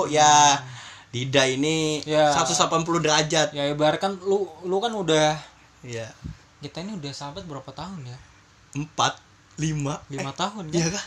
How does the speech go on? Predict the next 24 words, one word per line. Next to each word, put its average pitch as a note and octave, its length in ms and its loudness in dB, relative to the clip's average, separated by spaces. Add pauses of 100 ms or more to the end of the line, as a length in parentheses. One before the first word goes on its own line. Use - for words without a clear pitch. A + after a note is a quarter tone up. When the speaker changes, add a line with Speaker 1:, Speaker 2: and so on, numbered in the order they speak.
Speaker 1:
Iya, G#3 200 -8
lima C3 200 -10
tahun. F3+ 320 -10 (100)
Speaker 2:
Betulan? D3+ 460 -2 (160)
Speaker 1:
Iya. F#3 260 -12 (140)
Speaker 2:
Dua C#3 160 0
ribu E3 80 6
Speaker 1:
Pasti F#3 220 4
Speaker 2:
berapa G#3+ 260 4
sih? - 180 2 (1040)
Speaker 1:
dari D3+ 260 -2
kelas E3 420 -2 (100)
satu, F#3+ 840 -8 (140)
Speaker 2:
Dua B2+ 160 -8
ribu B2 180 -8 (140)
enam D#3+ 200 -2
belas. C3 200 -4
Speaker 1:
satu D#3 240 -2
S D#3 200 -6
M D#3 240 -10
P C4+ 300 -16 (380)
sampai - 280 -8
Speaker 2:
Iya. E3+ 40 -8
Speaker 1:
sekarang. G3 500 -8